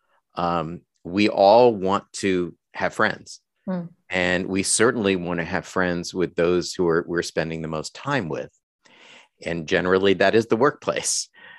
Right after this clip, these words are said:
Speaker 1: So we are building in our minds relationships that probably are, don't have the kind of secure foundation that we would like them to have, or that we might have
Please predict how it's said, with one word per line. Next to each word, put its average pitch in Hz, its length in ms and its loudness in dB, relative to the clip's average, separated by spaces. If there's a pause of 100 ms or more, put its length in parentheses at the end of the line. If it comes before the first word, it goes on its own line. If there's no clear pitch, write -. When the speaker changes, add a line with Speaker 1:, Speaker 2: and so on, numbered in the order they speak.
(220)
Speaker 1:
So 90 720 4
we 98 440 0
are 92 360 4 (280)
building 113 640 2
in 92 160 -6
our 87 120 -2
minds 87 1000 -2
relationships 95 920 0
that 85 240 0 (120)
probably 104 1040 0 (100)
are, 90 340 0 (140)
don't 110 300 0
have 95 440 -2 (380)
the - 60 -4
kind 107 380 -2
of 90 100 -4
secure - 540 0
foundation 85 1040 0 (300)
that 92 180 -2
we 95 180 -4
would 90 160 -2
like 104 300 2
them 92 160 2
to 85 100 0
have, 85 320 0
or 101 180 -2
that 98 180 -2
we 107 180 -2
might 104 260 -2
have 95 420 0